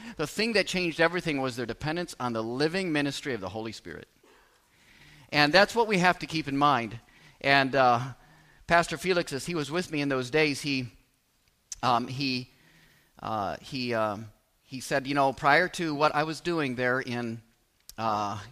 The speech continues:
in some of the lessons we learned, he says, "I, my plan was to plant a church and pastor it until I had another man who was gonna pastor that church, then I'd go and plant another church and pastor until another man come along." And he said, "I had one going and I had two others kinda going, and those weren't doing so well." He says, "After we learned some lessons here in this matter," he says,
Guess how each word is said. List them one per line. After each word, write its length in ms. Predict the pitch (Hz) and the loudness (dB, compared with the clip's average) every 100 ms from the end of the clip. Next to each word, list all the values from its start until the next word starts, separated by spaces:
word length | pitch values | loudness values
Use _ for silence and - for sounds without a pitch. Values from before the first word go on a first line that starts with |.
| _ - | _ -16
in 180 | 113 - | -16 -10
some 180 | 143 135 | -6 -4
of 60 | |
the 40 | 127 | -4
lessons 280 | 135 117 | -4 -8
we 100 | 123 | -8
learned, 280 | 131 139 123 | -4 -4 -4
he 60 | 110 | -6
says, 160 | 110 | -10
"I, 120 | 95 120 | -6 -4
my 180 | 117 | -4
plan 320 | 117 131 139 127 | -4 -2 -2 -2
was 140 | 107 | -6
to 60 | - | -10
plant 260 | - 127 | -6 -6
a 40 | 147 | -6
church 360 | - 139 135 | -4 -4 -4
and 80 | 107 | -6
pastor 360 | 139 135 139 151 | -2 -2 -2 -6
it 60 | |
until 220 | 117 139 123 | -6 -4 -2
I 60 | |
had 140 | 123 113 | -2 -4
another 200 | 151 175 | -4 -4
man 160 | 156 | -4
who 40 | 135 | -4
was 100 | 131 | -6
gonna 120 | 117 | -8
pastor 320 | 143 131 131 | -4 -6 -6
that 80 | 123 | -10
church, 240 | 139 131 | -8 -6
then 80 | 131 | -6
I'd 100 | 139 | -4
go 80 | 135 | -4
and 100 | 123 | -4
plant 160 | 127 | -4
another 220 | 123 143 131 | -4 -4 -6
church 300 | 143 135 117 | -6 -6 -6
and 120 | 101 | -6
pastor 320 | 135 127 - | -4 -4 -8
until 180 | 110 120 | -8 -6
another 180 | 127 165 | -6 -4
man 200 | 143 135 - - - | -6 -6 -14 -20 -4
come 180 | 139 | -2
along." 300 | 127 127 131 117 | 0 0 0 -2
And 80 | |
he 400 | 110 - - - | -8 -16 -20 -10
said, 140 | 151 139 | 0 4
"I 100 | 123 | 4
had 160 | 131 | 4
one 200 | 139 196 | 2 2
going 400 | 190 180 185 180 | 4 4 6 2
and 80 | 139 | 2
I 40 | 139 | 2
had 200 | 143 - | 0 -2
two 180 | 202 | 0
others 240 | 185 170 - | 2 0 -2
kinda 220 | 175 170 | -2 0
going, 300 | 160 160 151 | 0 2 2
and 80 | 139 | 0
those 160 | 156 | -2
weren't 180 | 147 143 | -2 -4
doing 200 | 143 143 | -4 -4
so 160 | - 123 | -4 -4
well." 420 | 120 98 87 104 _ _ _ _ _ _ _ _ | -2 -2 -2 -8 _ _ _ _ _ _ _ _
He 120 | 135 | -12
says, 240 | 127 147 131 | -6 -4 4
"After 300 | 170 190 196 | 4 2 -4
we 100 | 180 | -4
learned 220 | 160 160 | -4 -4
some 140 | 160 | -4
lessons 400 | 143 143 139 127 | -4 -4 -6 -8
here 180 | 143 127 | -4 -2
in 80 | 117 | -2
this 200 | 131 - | -4 -4
matter," 280 | 123 123 110 | -2 -2 -4
he 140 | 123 | -10
says, 380 | 110 127 113 - | -6 -4 -4 -8